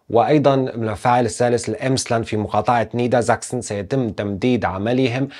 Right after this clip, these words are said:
حتى خمستاش أبريل، خمستاش أربعة ألفين وتلاتة وعشرين في العام القادم لضمان أمن الطاقة في ألمانيا. البرلمان الألماني، ولكن كان هناك أيضا معارضة كبيرة لهذا القرار. رح نشوف الآن التصويت.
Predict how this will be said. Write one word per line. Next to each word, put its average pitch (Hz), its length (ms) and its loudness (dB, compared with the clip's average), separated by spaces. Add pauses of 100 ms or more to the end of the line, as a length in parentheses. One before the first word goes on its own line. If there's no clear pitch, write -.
(160)
حتى - 500 -2
خمستاش 117 720 0
أبريل، 117 440 -4
خمستاش 107 520 -2
أربعة 104 420 0
ألفين 117 360 0
وتلاتة 104 400 0
وعشرين 127 460 2 (280)
في 120 280 0
العام 110 360 2
القادم 123 540 0
لضمان 110 580 0
أمن 135 280 0
الطاقة 117 600 2
في 110 280 -4
ألمانيا. 101 440 0 (440)
البرلمان 131 560 4
الألماني، 147 580 2
ولكن 131 540 0
كان 123 260 -2
هناك 117 300 -2
أيضا 120 180 0
معارضة 113 480 4
كبيرة 117 400 0
لهذا 110 380 0
القرار. 110 440 0
رح 117 140 -4
نشوف 139 280 -2
الآن 113 240 -4
التصويت. 127 560 2